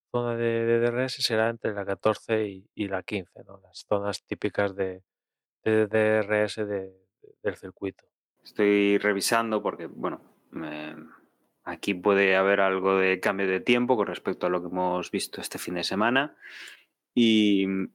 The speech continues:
Speaker 2: sí que parece que las previsiones dan lluvia para, para la jornada del viernes.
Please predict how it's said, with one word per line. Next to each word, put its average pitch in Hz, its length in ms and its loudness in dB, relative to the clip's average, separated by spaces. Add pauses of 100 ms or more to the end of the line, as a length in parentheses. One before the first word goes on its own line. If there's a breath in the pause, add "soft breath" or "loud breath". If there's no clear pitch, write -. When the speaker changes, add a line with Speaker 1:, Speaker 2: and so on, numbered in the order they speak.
(160)
Speaker 2:
sí - 200 2
que 135 100 6
parece 127 240 4
que 120 80 0
las 123 140 2
previsiones 117 580 2
dan 120 360 0
lluvia 104 460 4
para, 95 800 2
para 101 140 2
la 98 100 2
jornada 104 420 2
del 110 200 4
viernes. 123 680 2